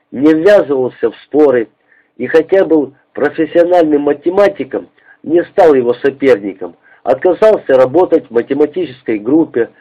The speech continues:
занялся акустикой и лингвистикой.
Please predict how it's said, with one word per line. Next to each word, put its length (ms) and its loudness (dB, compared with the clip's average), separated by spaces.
занялся 640 -2
акустикой 800 -6
и 20 -6
лингвистикой. 840 -8